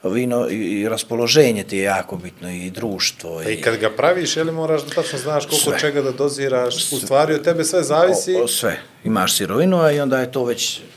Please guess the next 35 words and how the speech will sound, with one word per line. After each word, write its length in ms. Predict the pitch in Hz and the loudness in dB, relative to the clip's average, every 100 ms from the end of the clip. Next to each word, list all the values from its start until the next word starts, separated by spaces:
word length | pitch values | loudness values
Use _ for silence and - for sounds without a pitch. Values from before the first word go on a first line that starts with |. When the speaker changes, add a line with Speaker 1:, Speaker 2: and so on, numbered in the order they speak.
| - - - - 95 | -20 -20 -20 -18 -14
Speaker 1:
enologija, 540 | 95 101 143 151 120 | -8 0 2 4 2
tehnologija, 600 | - 98 113 131 147 123 | -2 -6 -4 0 2 0
proizvodnje, 800 | 98 95 95 139 151 139 131 120 - - - | 0 -4 0 4 4 4 0 0 -4 -16 -12
sve 180 | - 135 | -2 0
ostalo 400 | 120 139 143 135 | 2 6 8 6
gdje 120 | 117 | 2
sam 240 | 107 127 127 | 0 0 2
ja 140 | 113 | 2
ušao 300 | 135 - 110 | 2 0 0
onako 320 | 120 120 - | -2 -4 -4
i 60 | 104 | -4
literaturno, 800 | 101 104 123 127 135 123 123 117 | -2 -4 -4 -2 0 -2 -4 -6
pa 120 | 113 | -2
onda 260 | 110 104 101 | -2 -2 -6
poslije, 520 | 110 104 104 98 95 - - - - | -6 -8 -4 -4 -6 -8 -16 -14 -8
da 80 | 92 | 0
kažem, 320 | 113 107 95 | 4 4 2
iz 60 | |
nekakvog 400 | 90 - 95 87 | -8 -10 -8 -6
iskustva, 640 | 90 - 143 147 131 120 - | -6 -4 0 0 2 2 2
pa 160 | 98 | 0
s 100 | - | -4
ljudima, 360 | 98 104 139 127 | -6 -4 -4 -2
pa 140 | 110 | -2
sam 200 | - 120 | 0 0
igrao 180 | 113 127 | 4 4
u 40 | 120 | 6
vinske 400 | 127 120 - 95 | 2 0 -4 -2
zemlje, 380 | 120 151 131 | 0 0 0
što 180 | 117 - | -4 -4
mi 140 | 101 98 | -6 -4
je 420 | 92 76 80 85 | -6 -8 -6 -6
ono 240 | 98 104 | -6 -6
isto, 300 | 113 - 98 | -4 -4 -4
ja 200 | 90 87 | -4 -6